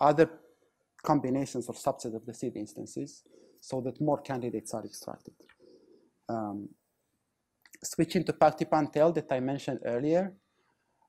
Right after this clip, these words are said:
um, like I said, he's, um, a representative researcher, uh, for, um, uh, work on lexical and relation expansion.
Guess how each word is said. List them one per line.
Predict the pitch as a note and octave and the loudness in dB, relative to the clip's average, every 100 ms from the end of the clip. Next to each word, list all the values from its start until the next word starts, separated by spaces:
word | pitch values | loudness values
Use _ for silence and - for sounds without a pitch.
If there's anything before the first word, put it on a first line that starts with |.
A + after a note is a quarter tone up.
| _ - | _ -8
um, | A#2+ A#2 A#2 A2+ G#2+ - - _ _ _ _ _ | -6 -4 -6 -8 -10 -14 -20 _ _ _ _ _
like | D3+ D#3 D#3+ | 4 4 4
I | D3 | 0
said, | - D#3 E3 E3+ | 0 2 2 2
he's, | - D#3 C#3 B2+ - - | -4 0 0 0 -6 -6
um, | B2 B2 A#2+ A#2 A2 G#2+ G#2 - _ _ _ _ | -2 0 0 -2 -4 -4 -8 -14 _ _ _ _
a | D3 | -2
representative | C#3+ C#3+ B2+ D3 D3+ C#3+ D3 B2+ | -2 -2 -2 0 0 0 0 -2
researcher, | A#2 C3+ - D3 - D3+ D3 D3 - | -2 -4 -2 -2 -2 0 0 -2 -6
uh, | - - | -12 -10
for, | - B2 A#2+ A#2 A#2 - | 0 4 4 2 -2 -4
um, | A2+ A2+ G#2+ G2+ G2 F#2 G2+ G2+ _ _ _ _ _ _ _ _ _ _ _ _ _ _ _ _ | -4 -4 -4 -6 -8 -12 -18 -20 _ _ _ _ _ _ _ _ _ _ _ _ _ _ _ _
uh, | B2 A#2+ | -10 -8
work | B2+ C#3 C#3+ C#3+ - - | 0 4 6 4 0 -2
on | C3 B2+ B2+ B2 - | 0 0 0 -2 -2
lexical | C3 C3+ - - C#3 | -2 -2 -4 -4 -2
and | C3 A#2+ | -2 -4
relation | B2+ C3 - | -4 -4 -4
expansion. | A#2 - A#2 A2+ - A#2 | -10 -8 -8 -8 -12 -16